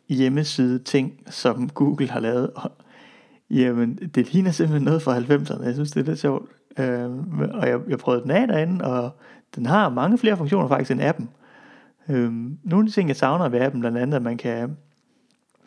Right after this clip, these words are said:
kan sætte en deadline på en opgave og så videre. Det, det ser ud til at virke derinde. Så, men, øh, prøv at gå ind på den. Den, den er, den er altså lidt fed. Den er sådan lidt retro.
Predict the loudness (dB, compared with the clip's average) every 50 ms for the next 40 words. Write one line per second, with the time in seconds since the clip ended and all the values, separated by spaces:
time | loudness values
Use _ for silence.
0 | _ _ -20 -20 -20 _ _ -14 -12 -12 -2 0 0 0 2 2 0 0 0 0
1 | 0 -2 -2 -2 -4 -6 -8 -8 -6 -6 -6 -6 -6 -6 -6 -4 -4 -4 -6 -8
2 | -8 -6 -6 -6 -4 -2 0 2 2 2 0 -4 -6 -4 -4 -2 0 2 0 0
3 | 2 0 0 0 -2 -2 -2 -2 -2 -2 -2 -4 -6 -10 -14 -18 _ -20 -20 -20
4 | -20 -18 -18 -18 -18 -20 -20 _ _ -6 -2 0 0 0 -2 -4 -6 -6 -6 -4
5 | -2 -4 -4 -2 -4 -2 0 0 0 2 2 0 0 0 -4 -6 -10 -12 -18 _
6 | _ _ -4 -4 -2 -2 -2 -4 -2 -2 -2 -2 -4 -4 -2 0 0 2 2 0
7 | 0 2 0 0 2 2 0 0 2 0 0 -2 -2 -2 -2 -2 -2 0 0 0
8 | 0 0 0 -2 -6 -6 -6 -6 -8